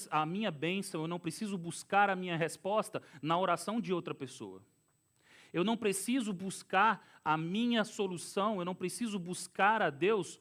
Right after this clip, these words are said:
com o meu pastor exclusivamente. Isso pode acontecer. É claro que pode acontecer e nós acabamos de falar sobre compartilhar, mas não depende disso. E isso fica muito claro quando ele pergunta pra ela, "O que que você tem na sua casa?"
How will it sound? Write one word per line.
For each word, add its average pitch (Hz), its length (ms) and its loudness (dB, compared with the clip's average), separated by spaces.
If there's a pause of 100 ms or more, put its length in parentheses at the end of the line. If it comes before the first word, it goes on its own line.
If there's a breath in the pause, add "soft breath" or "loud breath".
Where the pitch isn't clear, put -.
com 214 180 2
o 226 40 0
meu 214 180 6
pastor 220 560 -2
exclusivamente. 147 840 -8 (380 soft breath)
Isso 147 240 -6
pode 143 320 -2
acontecer. 202 600 -8 (380 soft breath)
É 104 100 -6
claro 120 380 -4
que - 80 -10
pode 131 260 -6
acontecer 117 440 -8
e 165 40 -4
nós 143 160 -6
acabamos 131 380 -6
de - 80 -14
falar 156 220 -2
sobre 202 220 -8
compartilhar, 196 640 -4 (260 loud breath)
mas 143 240 0
não 170 200 -4
depende 147 840 -6 (540)
disso. 110 540 -14 (720 soft breath)
E 135 160 -8
isso 202 180 -8
fica 180 220 -6
muito 165 280 -8
claro 131 340 0
quando 131 160 -6
ele 127 100 -4
pergunta 123 360 -8
pra 120 120 -6
ela, 113 80 -6
"O 123 40 -10
que 220 120 -8
que 214 100 -20
você 175 240 -6
tem 147 140 -6
na 131 80 -6
sua 123 200 -8
casa?" 90 340 -10